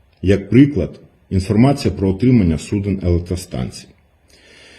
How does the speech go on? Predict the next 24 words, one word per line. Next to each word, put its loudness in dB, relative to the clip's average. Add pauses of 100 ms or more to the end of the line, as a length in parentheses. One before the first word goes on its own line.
(760)
Жодних 8
переговорів 8
про 2
це 4
ніхто 6
з 4
нами 6
не 6
проводив, 4 (200)
а -2
якби 4
була 6
така -2
можливість, 2
ми 6
б 2
зробили 4
б 0
усе 4
можливе, 4
щоб -4
отримати 2
ці -10
судна. -10